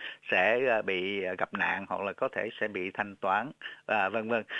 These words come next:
Vì vậy, ông có một cái nhóm bạn khá thân, một cái nhóm bạn khoảng năm bảy người gì đó, và mỗi một, hầu như mỗi một ngày ông đều liên lạc với họ cả. Và, à, họ cảm thấy rằng là một, đây là một cái điều bất thường khi mà ông không liên lạc, ừ, với họ cả hai ngày, mặc dù là có hẹn là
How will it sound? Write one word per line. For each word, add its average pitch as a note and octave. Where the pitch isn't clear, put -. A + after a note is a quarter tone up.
Vì C3
vậy, A2+
ông B2+
có D3+
một C#3+
cái D3
nhóm D3
bạn F#2+
khá C#3
thân, C3
một -
cái C3+
nhóm C#3+
bạn G#2+
khoảng A#2
năm A#2
bảy G#2+
người G#2
gì F#2+
đó, F2+
và F#2
mỗi G2
một, B2+
hầu G#2+
như A#2+
mỗi G#2
một A#2+
ngày A2+
ông A2
đều G#2
liên G#2+
lạc F#2
với A#2
họ F2+
cả. G#2
Và, G2
à, F#2+
họ G2+
cảm F#2
thấy D3
rằng C3+
là F#2
một, G2
đây A#2+
là A2+
một G2
cái C3
điều G#2
bất A#2+
thường G2+
khi A#2+
mà A#2
ông G#2
không A#2
liên A#2
lạc, F#2+
ừ, G#2+
với C3
họ F#2
cả A#2
hai A#2
ngày, G2
mặc G#2+
dù G#2
là F#2+
có C#3
hẹn G2+
là F#2